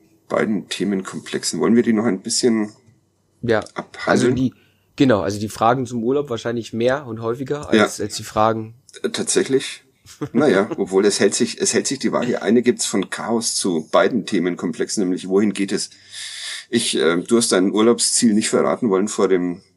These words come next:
Speaker 1: vor deinem Urlaub. Ich, äh, verrate alles, alles Private. <laughs> Ich fahr nach Sardinien. Ähm, wohin geht's mit dem ersten F C Nürnberg in dieser Saison? Ist, glaub ich, dann die zweite wichtigere Frage.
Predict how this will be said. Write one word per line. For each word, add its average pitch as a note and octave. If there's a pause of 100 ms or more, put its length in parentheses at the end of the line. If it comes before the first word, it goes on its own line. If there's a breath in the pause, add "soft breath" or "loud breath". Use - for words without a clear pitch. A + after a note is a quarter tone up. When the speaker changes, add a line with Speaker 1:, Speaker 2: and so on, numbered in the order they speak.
(400)
Speaker 1:
vor -
deinem F2+
Urlaub. G#2
Ich, -
äh, B1+ (160)
verrate -
alles, -
alles F#2
Private. F2
<laughs> -
Ich -
fahr F2
nach E2+
Sardinien. G#2+ (360 loud breath)
Ähm, E2 (440 loud breath)
wohin G#2
geht's G#2+
mit G#2
dem G2+
ersten G2
F F#2+
C -
Nürnberg G2+
in F2
dieser F2
Saison? F2 (500)
Ist, -
glaub D#2
ich, E2
dann D#2+
die D#2+
zweite D#2
wichtigere -
Frage. D#2